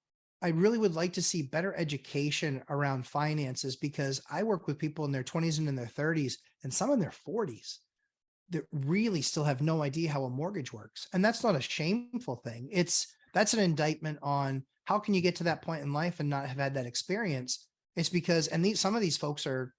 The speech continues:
people that graduated from college. I can't really talk. I'm a ninth grade dropout.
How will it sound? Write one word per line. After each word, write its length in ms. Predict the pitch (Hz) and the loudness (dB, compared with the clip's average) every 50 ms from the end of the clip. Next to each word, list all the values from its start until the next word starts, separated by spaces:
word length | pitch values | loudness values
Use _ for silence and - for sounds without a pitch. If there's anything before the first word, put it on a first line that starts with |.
| _ _ _ _ | _ _ _ _
people 200 | - 170 165 165 156 | 0 2 2 2 0
that 100 | 160 - | 0 2
graduated 340 | 156 160 170 170 170 156 139 | 2 2 2 2 0 0 -2
from 140 | 143 113 | -4 -4
college. 440 | - - 156 190 170 - - - - - _ _ _ _ - | 0 2 2 2 2 0 -2 -8 -14 -16 _ _ _ _ -4
I 80 | - 175 | -4 -2
can't 180 | - 208 185 | 0 0 0
really 160 | 180 151 131 127 | 0 0 -2 0
talk. 360 | - 175 160 139 117 - - | 2 4 4 4 4 2 0
I'm 80 | 151 | -2
a 40 | 147 | 0
ninth 220 | 147 151 151 - - | 0 -2 -2 -2 -2
grade 180 | 143 127 120 | -4 -2 0
dropout. 420 | 123 143 139 143 - - 104 - | 0 2 2 2 0 -4 -8 -10